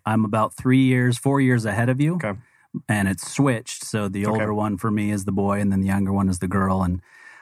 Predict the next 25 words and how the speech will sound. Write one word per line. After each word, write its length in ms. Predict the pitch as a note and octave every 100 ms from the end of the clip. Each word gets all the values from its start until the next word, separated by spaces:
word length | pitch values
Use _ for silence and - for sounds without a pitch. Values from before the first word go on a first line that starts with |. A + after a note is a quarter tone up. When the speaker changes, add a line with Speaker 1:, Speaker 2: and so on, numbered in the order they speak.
| - -
Speaker 1:
I 120 | G#2
tell 220 | - B2+
you 120 | A2+
what, 320 | G2+ G#2+ F#2+ G2+
that, 240 | G2+ G#2 -
uh, 300 | A2 G#2+ G2
driver's 480 | F#2 G#2+ A2 A2+ G2+
permit 480 | - G#2+ G#2+ G#2+ G#2+
and 160 | G2+
sending 280 | - A2 A2
them 120 | G#2
out 220 | G#2+ G2+ -
for 80 |
the 80 | F#2+
first 320 | - G#2 -
time 340 | G#2 G2+ G2 F#2+
was 320 | F#2 F2 F2+
one 260 | G#2+ G#2 G#2+
of 60 |
the 80 | F#2+
scariest 720 | F#2 - - G#2+ G#2+ G2+ F2+
things 540 | A2 G2+ F#2+ F2+ - - _ _ -
of 100 | F#2
my 200 | F2+ F2+
life. 500 | F#2 G2 E2+ -